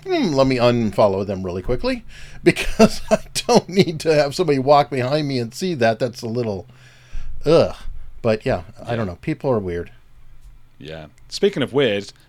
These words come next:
Speaker 2: what can you tell me about mentalism? I saw you've done a video on that recently. I'm a big fan of Derren Brown. I don't know if you know of, of him 'cause he's British.
Speaker 1: Of course. Of course.
Speaker 2: Ah.
Speaker 1: No, no, Darren's universal.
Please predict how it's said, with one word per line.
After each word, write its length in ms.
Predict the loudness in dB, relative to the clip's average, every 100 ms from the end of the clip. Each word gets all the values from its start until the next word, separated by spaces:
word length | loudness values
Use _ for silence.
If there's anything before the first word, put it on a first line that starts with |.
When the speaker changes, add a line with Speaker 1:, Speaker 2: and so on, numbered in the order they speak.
| -8
Speaker 2:
what 160 | -6
can 100 | -6
you 60 | -8
tell 160 | -6 -6
me 100 | -4
about 180 | -4 -4
mentalism? 640 | -4 -6 -6 -8 -8 -10
I 40 |
saw 220 | -8 -4 -4
you've 120 | -4
done 140 | -6
a 40 | -8
video 400 | -8 -6 -6 -6
on 140 | -10
that 160 | -12 -14 -12
recently. 560 | -10 -10 -10 -10 -10
I'm 140 | -8 -8
a 40 |
big 160 | -8 -12
fan 200 | -12 -12
of 120 | -10
Derren 300 | -10 -8 -10 -12
Brown. 340 | -10 -10 -10
I 40 | -12
don't 100 | -14
know 80 |
if 160 | -16 -16
you 60 | -16
know 140 | -14
of, 260 | -16 -18 -20
of 100 | -18
him 280 | -14 -14 -16
'cause 100 | -18
he's 120 | -18
British. 340 | -18 -18 -14 -10
Speaker 1:
Of 60 |
course. 380 | -2 -2 -2 -16 -20 -20 -20 -20 -20 -20 -18 -12
Of 120 | -4
course. 160 | -4 0
Speaker 2:
Ah. 100 | 0
Speaker 1:
No, 180 | 0 2
no, 140 | 2
Darren's 360 | 4 4 4 0
universal. 520 | -2 -4 -8 -12